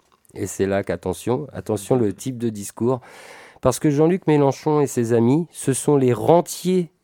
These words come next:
de la colère, les rentiers de la misère des petites gens, et ce sont les actionnaires de ces formes de violence. Alors attention,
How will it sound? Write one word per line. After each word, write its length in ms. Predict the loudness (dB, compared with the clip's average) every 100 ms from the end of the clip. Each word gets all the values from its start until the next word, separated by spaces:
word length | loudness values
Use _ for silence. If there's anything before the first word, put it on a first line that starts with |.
| -6
de 140 | -2
la 120 | -2
colère, 600 | 0 0 2 2 0 -6 _ _ _ _ _ -2
les 200 | 2 2
rentiers 800 | 4 2 2 -4 -2 0 0 _ -10
de 220 | -2 2
la 280 | 2 0 -2 _ 0
misère 580 | 0 0 2 2 2
des 140 | 0 -4
petites 420 | -2 -4 -4 -6
gens, 320 | 2 2 2 0
et 100 | -2
ce 220 | 0 -2
sont 260 | -2 0 0
les 360 | 2 -2 0
actionnaires 800 | -2 -2 -4 0 2 4 4 2 -2
de 100 | -6
ces 200 | -6 -8
formes 400 | -4 -2 0 0
de 80 | -2
violence. 720 | -4 -6 -6 -8 -12 -20 _ _ _ _ _ _ _ _ _ _ _ _ -2
Alors 240 | 0 2
attention, 640 | 0 0 -4 0 2 2